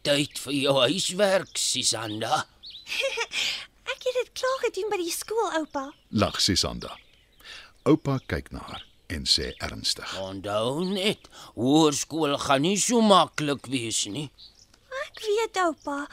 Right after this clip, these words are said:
Speaker 2: maar ek hou van leer. En na skool wil ek universiteit toe gaan.
Speaker 3: Antwoord Sisanda, net so ernstig. Sy is 'n lang dogter. Daar aard sy na haar pappa. Haar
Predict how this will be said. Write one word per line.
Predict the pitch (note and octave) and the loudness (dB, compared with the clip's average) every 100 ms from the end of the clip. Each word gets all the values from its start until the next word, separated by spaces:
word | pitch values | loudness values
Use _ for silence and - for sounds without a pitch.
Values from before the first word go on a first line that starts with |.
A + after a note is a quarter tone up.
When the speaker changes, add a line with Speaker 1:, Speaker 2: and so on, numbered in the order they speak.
| - - - - | -16 -20 -20 -2
Speaker 2:
maar | F4+ G4+ | 4 4
ek | A#4+ | 4
hou | F#4 A4+ D#5 | 2 2 2
van | - C#4 C4+ | 0 -6 -2
leer. | D#4+ F4 G#3+ - - - - _ | -2 -2 -4 -10 -20 -20 -20 _
En | - C4 | -8 -4
na | B3+ E4+ C5 | 0 2 0
skool | - - G#4+ | 0 -2 -2
wil | G4+ G#4+ | -2 -4
ek | - | -4
universiteit | G#4 A4 G#4+ G4+ - A#4+ C#5 | -4 -4 -4 -4 -4 -4 -4
toe | G4 D#4 | -4 -4
gaan. | - G#3+ G3 - _ _ _ - | -6 -12 -14 -20 _ _ _ 0
Speaker 3:
Antwoord | A2+ F2 F2+ - | 0 0 -4 -2
Sisanda, | G2 - B1 - - - | 0 0 -2 -10 -14 -6
net | D#3+ E3 | -4 -2
so | - | -2
ernstig. | E2+ - - - - - - - - - - - | -4 -8 -6 -6 -6 -16 -20 -20 -20 -20 -18 -10
Sy | - A#3+ | -4 0
is | A#3 | 2
'n | F3+ | 0
lang | D2+ F2 E2+ | 0 -2 -2
dogter. | C#2 - - - - - - - - | -4 -8 -14 -18 -18 -20 -20 -20 -8
Daar | G2 C#3+ D3 - _ | -2 0 0 -4 _
aard | - F2+ - | -6 -4 -4
sy | F2 | -4
na | C2+ | -6
haar | C2+ - | -8 -12
pappa. | - - - - _ _ - - - | -12 -12 -16 -16 _ _ -20 -20 -8
Haar | D#2 | -6